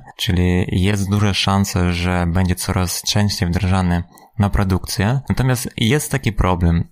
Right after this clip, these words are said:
i problem jest w tym, że nie do końca rozumiemy, jak działa ten model. Oczywiście możemy powiedzieć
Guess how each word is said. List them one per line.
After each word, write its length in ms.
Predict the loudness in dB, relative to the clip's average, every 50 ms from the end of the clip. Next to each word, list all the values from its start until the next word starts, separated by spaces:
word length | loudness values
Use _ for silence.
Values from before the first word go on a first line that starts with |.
| -10 -4
i 280 | 0 2 2 2 2 2
problem 380 | 2 2 2 2 2 2 2
jest 300 | 2 2 0 -2 -6 -12 -12 -12
w 40 | -4
tym, 300 | -2 0 2 2 2 2
że 240 | 2 2 2 2
nie 100 | 2 2
do 80 | 2 2
końca 320 | 0 0 0 0 0 -2
rozumiemy, 480 | -2 0 2 2 2 4 4 2 2 0 0
jak 280 | 0 0 0 0 0
działa 320 | 0 0 2 2 2 2 0
ten 180 | 0 0 0
model. 380 | 2 2 2 2 2 0 -2 -2 -4 -4 -4
Oczywiście 560 | -4 -2 0 2 2 2 2 0 0 0 2
możemy 320 | 2 2 2 2 2 2
powiedzieć 520 | 2 0 0 2 2 2 2 0 0 -4